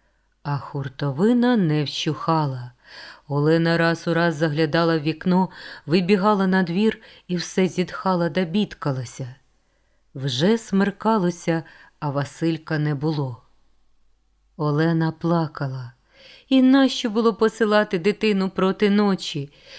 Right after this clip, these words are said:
наче без тих трьох карбованців і не обійшлось би?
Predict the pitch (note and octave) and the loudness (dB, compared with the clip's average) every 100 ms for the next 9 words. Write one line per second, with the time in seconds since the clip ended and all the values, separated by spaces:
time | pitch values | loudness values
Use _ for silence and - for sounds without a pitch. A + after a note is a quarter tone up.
0 | - G3+ F#3 F3 - D3 F3+ - A3 G3 | -4 2 2 0 -4 -6 -6 -2 -2 -2
1 | - A3+ - A3 A#3 C4+ B3 G3 F3 - | 2 2 2 0 2 4 4 4 2 0
2 | D3+ - - - - - A#3+ G#3 G#3 G#3 | -6 -6 -18 -18 -18 -2 2 4 2 2
3 | G#3+ G#3+ - C#4 B3+ D#3 B2+ D3 C3 | 0 -2 0 4 4 0 -6 -6 -8